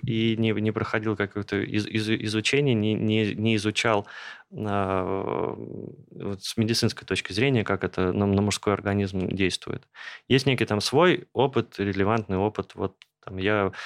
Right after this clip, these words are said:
провожу достаточно много бань, там типа три раза в не-,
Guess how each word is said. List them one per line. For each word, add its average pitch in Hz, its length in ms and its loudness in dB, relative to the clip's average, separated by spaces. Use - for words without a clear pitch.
провожу 113 360 4
достаточно 101 520 0
много 92 540 -4
бань, 170 400 2
там 95 280 -2
типа - 260 -4
три 131 200 0
раза 98 280 2
в 92 60 -6
не-, 92 120 0